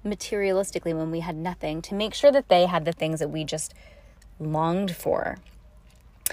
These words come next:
And it's interesting because I just, I feel like, you know, from my perspective,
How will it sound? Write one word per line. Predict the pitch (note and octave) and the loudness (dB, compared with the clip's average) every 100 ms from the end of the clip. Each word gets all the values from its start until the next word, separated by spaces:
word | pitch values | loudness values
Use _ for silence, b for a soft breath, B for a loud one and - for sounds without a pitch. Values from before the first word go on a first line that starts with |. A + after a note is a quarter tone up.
| B B B - - | B B B -4 2
And | A3+ A3+ G#3+ G#3 G#3+ G#3+ - - | 4 6 4 2 0 -4 -10 -2
it's | A#3 - - | -2 0 2
interesting | C4+ D#4 C#4 A#3+ A3 | 2 2 -2 -2 -2
because | G3+ - G3+ F3+ F3 - | -4 -2 2 2 0 -2
I | A3 | -2
just, | G#3+ D#4 - - | 0 -2 -4 -4
I | A3 | -4
feel | G#3 - C#4 | 0 6 6
like, | C4+ G3+ G3 - - - - - - - - - - - - - | 8 4 2 -2 -14 -16 -20 -20 -20 -20 -20 -20 -20 -20 -20 -6
you | G3+ F#3+ | 0 2
know, | E3 | 2
from | E3+ - - G3 F#3 F3 - | 0 -6 4 4 4 0 0
my | F3+ F#3+ | 0 0
perspective, | A3+ - - E3 F3+ F3 | -4 -2 -2 2 2 2